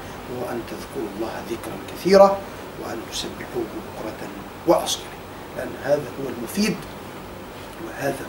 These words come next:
هو الذي ستجدون، آه، ثمرته، وستجدون فضله، وستجدون خيره في الآخرة. إذن سؤال: ما مناسبة أن تأتي آيات الذكر هنا؟ يعني، ولذلك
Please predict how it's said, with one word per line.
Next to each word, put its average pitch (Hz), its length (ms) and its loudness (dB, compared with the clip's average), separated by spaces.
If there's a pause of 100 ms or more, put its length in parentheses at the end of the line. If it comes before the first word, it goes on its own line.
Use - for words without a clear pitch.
هو 110 40 -2 (100)
الذي 120 200 0 (420)
ستجدون، 131 720 -2 (600)
آه، 98 140 -6 (720)
ثمرته، 170 640 8 (460)
وستجدون 127 640 -4 (140)
فضله، 117 300 -4 (500)
وستجدون 113 680 -4
خيره 113 380 -2 (640)
في - 60 -4 (340)
الآخرة. - 520 -4 (640)
إذن 120 200 -2 (560)
سؤال: - 300 -4 (240)
ما 214 120 10
مناسبة 226 540 6
أن - 260 2
تأتي - 280 0 (520)
آيات 160 280 2
الذكر - 400 2 (560)
هنا؟ 214 180 12
يعني، - 960 -4
ولذلك 175 360 2